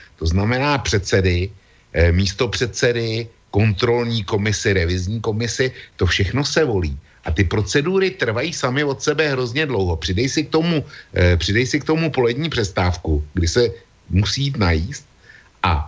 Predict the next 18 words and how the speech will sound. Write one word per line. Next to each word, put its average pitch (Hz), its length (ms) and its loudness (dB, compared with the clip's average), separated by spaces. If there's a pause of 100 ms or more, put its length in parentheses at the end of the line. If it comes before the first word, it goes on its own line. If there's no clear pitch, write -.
vem 101 160 2
si, 123 400 -2
vem 107 80 -2
si 147 240 -2
to, 135 160 2
že 131 160 -2
někdy 131 280 -2
nejpozději 127 580 0
v - 180 -4
šest 113 240 0
ty 127 80 2
delegáti 117 640 0
chtějí 123 320 0
odjet 127 260 2
z 120 80 -8
domů. 131 380 0 (400)
Čili, 113 400 2 (160)
eh, 87 520 0